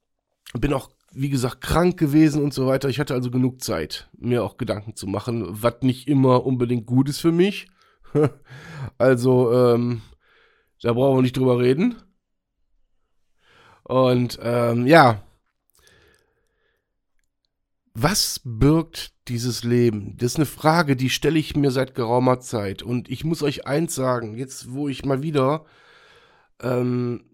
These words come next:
ja, ganz nah miterlebt habe, wie schnell es auch vorbeigehen kann, äh, oder wie schnell es vorbei sein kann, ähm, dann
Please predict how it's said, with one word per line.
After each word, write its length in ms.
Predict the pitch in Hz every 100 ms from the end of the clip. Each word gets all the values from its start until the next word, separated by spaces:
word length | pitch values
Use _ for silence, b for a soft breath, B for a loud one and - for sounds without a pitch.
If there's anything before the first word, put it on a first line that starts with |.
| _ -
ja, 260 | - 131
ganz 440 | 131 143 196 190 156
nah 140 | 147
miterlebt 680 | 147 170 - 120 120 113 120
habe, 640 | 117 113 113 123 123 113
wie 140 | 127
schnell 420 | 117 - 135 160 139
es 220 | 131 -
auch 320 | 110 107 -
vorbeigehen 640 | - 107 104 143 120 104
kann, 420 | 101 104 127 175 - _ _ _ _ _ _ _ _ _
äh, 100 | -
oder 420 | 107 110 107 110 107
wie 100 | 107
schnell 180 | 117
es 100 | 107
vorbei 320 | - 98 110 107
sein 380 | 98 120 127
kann, 380 | - 101 104 139 b b b b b b b
ähm, 640 | 117 113 110 110 113 107 117
dann 480 | 120 120 127 135